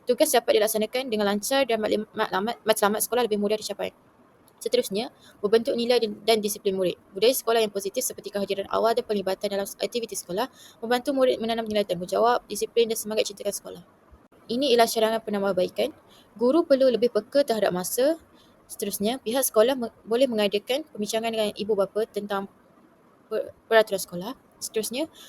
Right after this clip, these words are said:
guru membuat kelas tambahan secara berkala. Seterusnya, guru mengemu-, mengemukakan cadangan kepada K P M untuk mempercepatkan proses penempatan guru oleh kerana kekurangan tenaga pengajar di S M K Berangan. Secara kesimpulannya, sepanjang melaksanakan program pulse di S M K Berangan,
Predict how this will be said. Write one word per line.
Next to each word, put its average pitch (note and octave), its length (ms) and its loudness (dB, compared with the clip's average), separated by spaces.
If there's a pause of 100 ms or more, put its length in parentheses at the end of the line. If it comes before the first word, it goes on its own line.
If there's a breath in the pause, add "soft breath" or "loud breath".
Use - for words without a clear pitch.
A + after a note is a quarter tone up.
(140 loud breath)
guru C4+ 320 2
membuat A#3+ 320 2
kelas A3 240 -2
tambahan G3+ 320 -4
secara G#3 240 0
berkala. F#3 400 -2 (400 loud breath)
Seterusnya, G#3+ 640 -4
guru A#3+ 320 2
mengemu-, G#3 320 -2 (240)
mengemukakan A3+ 640 -2
cadangan G#3 320 0
kepada F#3+ 400 -2
K G3 160 -10
P - 160 -2
M B3 160 -6
untuk - 160 -4
mempercepatkan G#3 480 -6
proses G3+ 320 -6
penempatan F#3+ 400 -8
guru F3 240 -8 (320 loud breath)
oleh A3 160 2
kerana G3+ 240 0
kekurangan G3+ 400 0
tenaga G3 320 -4
pengajar F#3+ 320 0
di F3+ 80 2
S F#3 160 -4
M F#3+ 40 -12
K F3+ 120 -8
Berangan. F3 240 -4 (720)
Secara C4 400 4
kesimpulannya, G3+ 720 2
sepanjang A3+ 400 0
melaksanakan A3+ 480 0
program G#3 320 0
pulse B3+ 240 0
di - 80 2
S G#3+ 160 0
M G3+ 80 -4
K G3 80 -6
Berangan, F3+ 320 -4